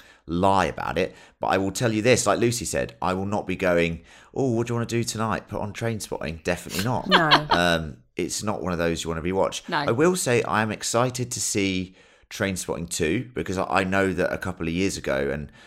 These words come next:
Speaker 1: this would have been a good point to jump in and maybe watch Trainspotting, was when T two came out. Um, but I never got round to, to doing that, obviously. So I'm excited to see what the fuss is about that. Apparently, it's an okay sequel. Um,
Speaker 2: Me and Gaz, me and Gaz actually went to see that in Australia together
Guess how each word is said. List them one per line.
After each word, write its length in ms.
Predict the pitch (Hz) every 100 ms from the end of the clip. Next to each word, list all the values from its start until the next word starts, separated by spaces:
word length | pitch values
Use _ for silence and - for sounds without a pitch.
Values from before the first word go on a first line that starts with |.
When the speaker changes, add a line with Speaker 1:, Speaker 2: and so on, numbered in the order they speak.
| - - _ _ -
Speaker 1:
this 200 | 92 95
would 120 | 92
have 100 | 85
been 120 | 80
a 40 | 73
good 220 | 82 -
point 240 | 76 73
to 80 | 69
jump 280 | 73 71 67
in 140 | 78
and 100 | 73
maybe 280 | 73 71 69
watch 240 | 69 -
Trainspotting, 500 | - 82 82 - -
was 160 | 69 69
when 160 | 73 67
T 220 | 80 69
two 240 | 110 123
came 240 | 123 69 64
out. 300 | 53 67 - -
Um, 560 | 80 78 76 73 73 - _ - - - _ -
but 300 | 85 - - -
I 160 | 92 95
never 280 | 92 87
got 180 | 82 -
round 300 | 80 82 80
to, 180 | - 76
to 260 | - - 67
doing 440 | - 90 95 69
that, 100 | 67
obviously. 320 | 65 71 73
So 160 | 71 90
I'm 60 |
excited 420 | 92 - 113 117 -
to 80 |
see 300 | 113 107 101
what 320 | 92 123 - -
the 80 |
fuss 280 | 87 95 87
is 120 | 78
about 180 | - -
that. 160 | 98 -
Apparently, 460 | - 123 143 107
it's 140 | 101 -
an 80 | 80
okay 360 | 90 90 80
sequel. 560 | 78 78 - 67 92 - -
Um, 520 | 69 73 76 76 67 - -
Speaker 2:
Me 280 | 226 262 277
and 180 | 262 233
Gaz, 420 | 233 226 202 208
me 200 | 254 277
and 100 | 247
Gaz 240 | 240 214
actually 280 | 190 196 202
went 180 | 180 180
to 80 | 190
see 180 | 202
that 240 | 170 143 -
in 80 | 156
Australia 480 | 156 190 165 156
together 540 | 151 165 151 147 147